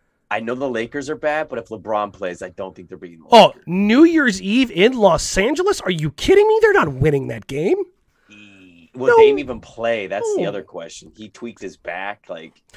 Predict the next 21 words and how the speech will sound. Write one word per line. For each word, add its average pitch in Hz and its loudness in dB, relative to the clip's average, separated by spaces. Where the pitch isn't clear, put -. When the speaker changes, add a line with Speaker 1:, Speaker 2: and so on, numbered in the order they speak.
Speaker 2:
Yeah, 208 4
he 180 0
got - -2
folded 196 -2
like 151 -4
a - -10
lawn 135 -4
chair 117 -12
twice 127 -12
tonight, 117 -12
and 113 -18
I 123 -12
was 127 -14
like, - -18
"Okay, 175 2
let, 185 -4
let's, 165 -12
let's 190 -12
get 185 -8
him 165 -6
out." 139 -12